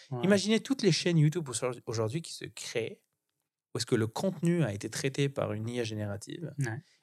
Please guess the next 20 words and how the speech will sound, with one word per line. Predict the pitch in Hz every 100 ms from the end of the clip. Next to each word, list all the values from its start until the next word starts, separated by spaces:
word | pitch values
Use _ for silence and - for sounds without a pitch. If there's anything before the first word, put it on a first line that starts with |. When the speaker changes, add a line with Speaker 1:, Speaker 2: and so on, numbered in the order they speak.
| -
Speaker 2:
et | 123
que | 139
la | 117
voix | 110 123 143
a |
été | 110 113
traitée | - 139 131 135
par | 131 110
un | 107 107
logiciel | 113 110 117 117
comme | 110 107
Eleven | 107 104 104
Labs, | 107 190 - - _ _ _ _ -
avec | 117 123 143
un |
peu | 135
d'automation | 143 139 131 113 - 135 143
pour | - 110
publier | 127 113 110 110
ça. | 107 -